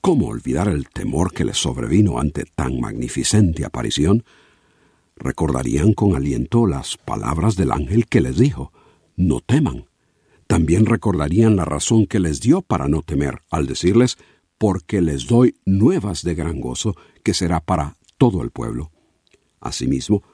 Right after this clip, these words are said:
recordarían el contenido del anuncio que produciría gran gozo. Casi les habría parecido oír otra vez las palabras, "Les ha nacido hoy en la ciudad de David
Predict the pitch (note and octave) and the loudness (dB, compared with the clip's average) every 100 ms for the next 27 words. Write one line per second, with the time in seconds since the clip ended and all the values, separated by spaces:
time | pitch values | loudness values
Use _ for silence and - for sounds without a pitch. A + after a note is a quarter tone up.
0 | _ - D#2+ F2 D2+ D#2+ E2 G2+ F2 E2+ | _ -4 -2 0 -2 0 2 4 2 0
1 | F#2 F2+ F2 G#2+ A2 F#2+ F2+ E2+ G#2+ G2+ | -2 -2 2 4 4 2 0 2 2 4
2 | C#3 B2+ G2 - G#2+ F#2 F#2+ - G#2 C#3+ | 2 0 -2 -4 -4 0 -2 0 0 0
3 | D#2+ - _ G2+ D2+ C2+ C#2 - B2 - | -2 -6 _ -2 0 0 -4 -6 -10 -14
4 | _ _ _ _ _ _ - A#2+ - A#2 | _ _ _ _ _ _ -4 -2 0 0
5 | D#2+ - C#2+ F#2+ E2+ - C#2+ - G#2+ - | -2 -4 -2 0 0 -4 -6 0 0 0
6 | - G2 A2 - G#2+ - E2 A2 D#2+ - | -2 2 0 2 -2 0 0 0 -2 -6
7 | D2 G2+ G#2 D#2+ - _ _ F#2+ F#2+ E2 | -2 0 0 -2 -6 _ _ 0 2 0
8 | - - A2+ A#2 E2 D2 - A2+ G2+ A2 | -2 0 4 4 2 -2 0 2 2 2
9 | C3+ B2+ _ _ - G#2+ F2+ D#2+ D2+ G2 | 2 2 _ _ -2 0 0 -2 -4 -2
10 | F#2 A#2 B2 G#2 F#2+ G2 C#3 | 0 2 0 0 0 4 4